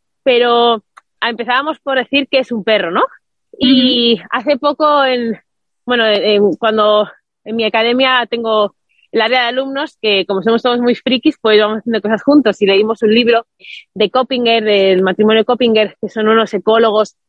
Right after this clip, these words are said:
Speaker 1: que, bueno, él murió, pero bueno, son como eminencias dentro del mundo canino y tienen varios libros,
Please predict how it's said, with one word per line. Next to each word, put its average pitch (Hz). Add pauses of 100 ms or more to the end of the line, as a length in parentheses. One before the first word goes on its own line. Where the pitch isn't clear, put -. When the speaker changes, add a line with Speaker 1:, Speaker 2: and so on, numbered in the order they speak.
(280)
Speaker 1:
que, 226
bueno, 214
él 214
murió, 240
pero 214
bueno, 208
son 214
como 226
eminencias 208
dentro 214
del 214
mundo 214
canino 240 (340)
y 240
tienen 240
varios 220
libros, 285